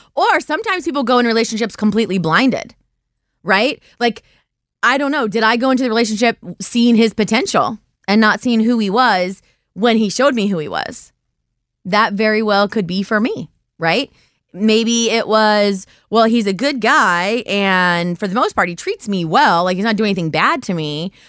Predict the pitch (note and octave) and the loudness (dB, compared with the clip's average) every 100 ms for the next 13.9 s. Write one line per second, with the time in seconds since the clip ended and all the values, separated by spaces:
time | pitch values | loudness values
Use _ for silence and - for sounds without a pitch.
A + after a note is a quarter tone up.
0 | - A3 A3 B3+ A#3 F#3 G#3+ G3+ F#3+ F3 | -2 0 2 0 0 0 2 2 0 -4
1 | - A3+ A#3 G#3 F#3+ - F#3 F3 E3 D#3+ | -4 -2 0 0 0 2 4 4 2 -2
2 | - _ _ _ F#3 F#3 F#3+ F#3+ E3+ E3 | -12 _ _ _ -8 -4 -4 -6 -6 -4
3 | E3+ F#3+ C#3+ - - - _ - G#3+ G#3 | -4 -6 -8 -10 -20 -20 _ 0 2 4
4 | G#3 G#3 G3+ G3 F#3 B1+ - - G#3+ C4 | 4 4 4 2 0 -6 -14 -8 0 2
5 | D4 C#4+ A3+ A#3 A3 G#3 D3+ F#3+ F#3+ F#3 | 2 0 0 0 0 0 -2 0 -2 -2
6 | F3+ F3+ F3 F#3 F3+ F3+ E3+ E3+ E3 E3 | 0 0 0 -4 -4 -4 -2 -2 -2 -4
7 | D#3 F3 F#3 D#3+ B3 A#3 G#3 - F#3+ F3 | -4 -4 -4 -4 -2 -2 -2 -2 -2 -2
8 | E3+ E3 F3 E3+ E3+ D3 D3 - D#3+ D3+ | -4 -2 0 0 -2 -4 -6 -2 0 2
9 | D#3 - _ _ _ _ _ _ - A3+ | -2 -6 _ _ _ _ _ _ -2 2
10 | A3+ A3 - A3 G#3 G3 G3 F#3+ - _ | 2 0 -2 0 2 2 2 0 -4 _
11 | _ _ A#3 C4 B3+ A3+ G#3+ G#3 G3 F#3 | _ _ -2 0 0 -2 -2 0 0 0
12 | F#3+ A3 G#3 F#3 - F#3 F3+ F#3+ G3+ G#3+ | -2 0 0 -2 -2 -2 0 2 2 0
13 | G3 G3 G#3+ F#3 F3+ F3 - - | -2 -4 -4 -4 -2 -4 -4 -12